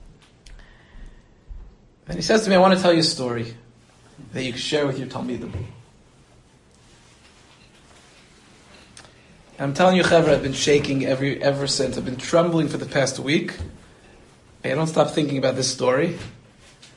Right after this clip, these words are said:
This is the first time I'm sharing it. But he tells me that, I think it was about two years ago, he was in a horrible accident.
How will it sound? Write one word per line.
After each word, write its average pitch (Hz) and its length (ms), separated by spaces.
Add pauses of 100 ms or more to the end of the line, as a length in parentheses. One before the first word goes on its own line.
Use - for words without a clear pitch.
(1080)
This 165 100
is - 20
the - 40
first 180 200
time 156 100
I'm 139 60
sharing 123 380
it. - 180 (1200)
But - 80
he 135 80
tells 214 260
me 185 200
that, 160 340 (200)
I - 100
think 220 200
it - 20
was 143 120
about 131 180
two 147 140
years 165 260
ago, 117 240 (1700)
he - 140
was 135 120
in 139 80
a 131 40
horrible 139 380
accident. - 580